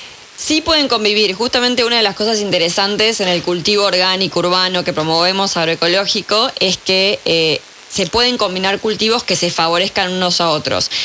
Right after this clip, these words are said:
Mientras no combinemos con, de la misma familia, por ejemplo, la rúcula es de la misma familia que el brócoli o que el rabanito. Entonces no te recomendaría que pongas brócoli con rúcula y con rabanito.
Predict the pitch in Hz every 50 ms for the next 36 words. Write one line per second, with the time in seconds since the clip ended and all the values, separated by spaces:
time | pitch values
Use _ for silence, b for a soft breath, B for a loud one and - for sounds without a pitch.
0 | B B - 208 220 214 220 220 220 233 247 277 320 311 - 311 302 262 233 202
1 | 214 214 220 233 233 - - 202 160 135 147 175 165 170 185 202 208 226 220 -
2 | - 175 190 196 214 208 202 180 180 - 175 165 180 175 175 185 202 226 233 277
3 | 269 240 208 196 185 175 185 196 196 - 185 175 180 180 180 165 156 160 160 170
4 | 175 175 170 - 185 180 185 202 202 - 165 160 - 160 151 - 156 151 156 160
5 | 165 156 151 - - - - 147 180 180 185 196 208 220 214 202 185 185 170 170
6 | 175 175 185 202 208 196 190 180 175 170 180 170 180 180 185 185 196 202 196 185
7 | 170 160 156 175 - - 190 185 175 - 165 151 165 160 165 160 156 147 - -
8 | -